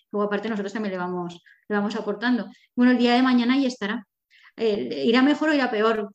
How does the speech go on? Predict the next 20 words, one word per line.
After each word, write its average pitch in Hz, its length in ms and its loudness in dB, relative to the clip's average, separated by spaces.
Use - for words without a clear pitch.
Tenemos 196 320 -4
toda 214 180 -2
la 208 140 -2
confianza 208 720 -2
y 202 120 0
esperanza 202 420 -4
de 269 120 0
que 214 140 -2
vaya 185 520 -4
bien. 214 300 0
Pero 240 200 4
bueno, 247 180 4
si 330 140 -2
se 226 80 -2
lo 202 80 2
hubiera 214 180 2
gastado 233 460 0
en 214 100 -2
algo 208 480 -2
inmediato, 208 680 -2